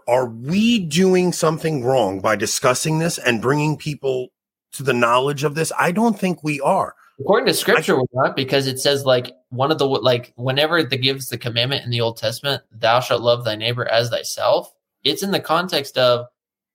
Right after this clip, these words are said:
Speaker 2: "Don't let your brother go on sinning."
Speaker 1: Yeah.
Speaker 2: Right? I mean, like, what kind of love would, like, I mean, First Corinthians thirteen is very clear. "Charity does not delight in iniquity, but rejoices in the truth." So if we see people who are defying what our Lord says when he says,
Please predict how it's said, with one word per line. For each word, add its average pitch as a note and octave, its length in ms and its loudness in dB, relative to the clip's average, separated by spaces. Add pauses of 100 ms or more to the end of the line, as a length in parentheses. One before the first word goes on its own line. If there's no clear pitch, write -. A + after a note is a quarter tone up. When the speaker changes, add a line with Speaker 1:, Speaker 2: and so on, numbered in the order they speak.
Speaker 2:
"Don't D3+ 240 2
let D3+ 160 2
your C#3+ 120 -4
brother C3+ 300 0
go C3 180 0
on A#2 180 -2
sinning." F3+ 460 -8 (320)
Speaker 1:
Yeah. A#2 160 -2
Speaker 2:
Right? B2 140 2
I - 200 -14
mean, D3 120 -6
like, C3+ 260 0
what D#3 320 0
kind G3+ 320 -2
of A#2 120 -4
love C3 380 0
would, C3 180 -4
like, B2+ 220 0
I C3 40 -8
mean, C#3 160 -4
First F3+ 240 -6
Corinthians C3+ 380 -6
thirteen C3 280 -6
is A#2 80 -8
very B2 140 -2
clear. B2 240 -6 (180)
"Charity D#3+ 480 2
does B2 260 -2
not B2 380 0
delight A#2 500 0
in A#2+ 140 -2
iniquity, A2 480 -4
but A2 240 -6
rejoices A#2 600 -4
in G#2 200 -14
the F#2+ 80 -16
truth." - 420 -8 (260)
So B2+ 240 0
if E3 220 0
we G3 140 0
see F#3 240 -2
people E3+ 380 -2
who A#2+ 240 -2
are A#2 200 2
defying E3+ 400 0
what B2 140 0
our A#2+ 80 4
Lord D3+ 280 0
says A2 220 -2
when A2+ 80 -8
he A#2+ 100 -6
says, G#2+ 280 -2